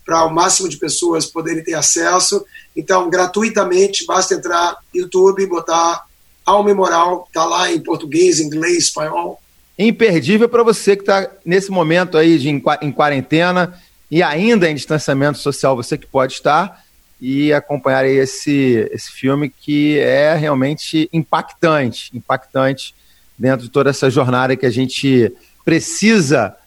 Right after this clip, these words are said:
Speaker 2: refletir sobre ela. Agora, vou fazer uma pausa, porque é hora da gente ouvir música aqui no Razão Social, é hora da gente trazer a nossa parceira Emily Krieger,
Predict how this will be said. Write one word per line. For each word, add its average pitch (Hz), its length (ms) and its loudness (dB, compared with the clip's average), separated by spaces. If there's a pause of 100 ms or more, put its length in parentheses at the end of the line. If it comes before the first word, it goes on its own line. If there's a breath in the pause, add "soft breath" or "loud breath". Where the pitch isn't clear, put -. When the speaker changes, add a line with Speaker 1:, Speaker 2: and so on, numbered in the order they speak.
(100)
Speaker 2:
refletir 139 500 0
sobre 143 320 2
ela. 107 280 2 (360 loud breath)
Agora, 185 640 2
vou 165 120 0
fazer 220 200 2
uma 220 160 2
pausa, 208 480 2
porque - 240 -4
é 170 40 4
hora 165 240 4
da 156 120 0
gente 160 240 -4
ouvir 143 300 0
música 202 580 2
aqui 196 180 0
no 196 80 2
Razão 185 300 2
Social, 190 680 2 (240 soft breath)
é 135 140 2
hora 160 320 2 (260 loud breath)
da 143 120 2
gente 165 240 0
trazer 165 520 2 (140)
a 143 140 2
nossa 151 320 0
parceira 160 520 0 (140)
Emily 226 360 2
Krieger, 202 540 2